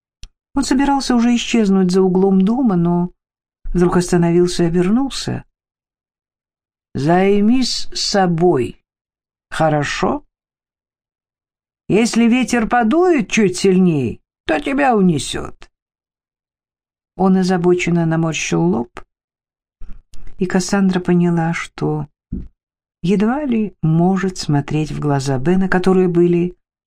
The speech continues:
слишком правдивым зеркалом его души. Девушка не в силах была осознавать, что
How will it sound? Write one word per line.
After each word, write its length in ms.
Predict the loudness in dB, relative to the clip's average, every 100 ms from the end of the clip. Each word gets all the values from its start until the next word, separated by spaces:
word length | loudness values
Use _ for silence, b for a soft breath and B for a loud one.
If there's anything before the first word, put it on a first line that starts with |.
| _ _ -16
слишком 600 | -2 2 2 2 -2 -2
правдивым 560 | -2 -2 -2 -2 0 -2
зеркалом 600 | 0 -2 -2 -4 -2 -2
его 340 | -2 -4 -4
души. 560 | -6 -10 -8 -8 -8 -12 _ _ _ _ _ _ _ -20 -20 _ _ 0
Девушка 380 | 2 2 2
не 120 | 4 4
в 60 |
силах 360 | 2 0 2 2
была 220 | 2 2
осознавать, 720 | 0 -2 0 0 2 0 -2
что 400 | -6 -6 -6 -6